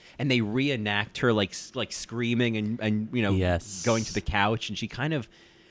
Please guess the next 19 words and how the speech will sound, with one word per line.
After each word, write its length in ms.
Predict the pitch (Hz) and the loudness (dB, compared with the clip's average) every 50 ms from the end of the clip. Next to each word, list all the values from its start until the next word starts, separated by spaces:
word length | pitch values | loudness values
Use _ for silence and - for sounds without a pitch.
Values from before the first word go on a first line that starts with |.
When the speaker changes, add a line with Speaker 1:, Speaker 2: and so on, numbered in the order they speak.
| - - - - _ _ _ - | -20 -20 -20 -20 _ _ _ -4
Speaker 1:
there's 240 | 151 160 160 143 117 | 0 0 0 2 2
this 180 | 156 127 110 | 0 0 2
nuance 520 | 127 127 131 139 156 170 185 196 208 190 - | 2 2 4 4 4 4 4 2 0 0 2
for 60 | 151 | 2
the 80 | 147 | 4
way 160 | 131 127 127 127 | 6 6 4 4
she 140 | - - | 2 0
does 240 | 117 95 117 113 110 | 0 2 2 2 2
it. 80 | 107 92 | 0 -2
She 140 | - 120 - | -4 -4 -4
kind 180 | - 147 151 | -2 -2 -2
of 100 | 135 - | -2 -2
plays 380 | - - 147 139 143 147 147 139 | -2 0 2 2 2 2 0 2
along 460 | 139 127 117 113 113 113 117 113 107 | 2 2 2 2 2 0 0 -2 -4
and 100 | 95 92 | -6 -8
screams 460 | - - - 113 113 120 117 110 104 | -8 -8 -6 -4 -2 -2 -2 -4 -4
along, 420 | 101 90 98 101 101 98 92 90 92 | -2 0 0 2 2 2 0 0 0
even, 220 | 92 92 95 107 | -2 -2 -2 -2
and 240 | 110 110 107 101 101 | 0 0 0 0 -2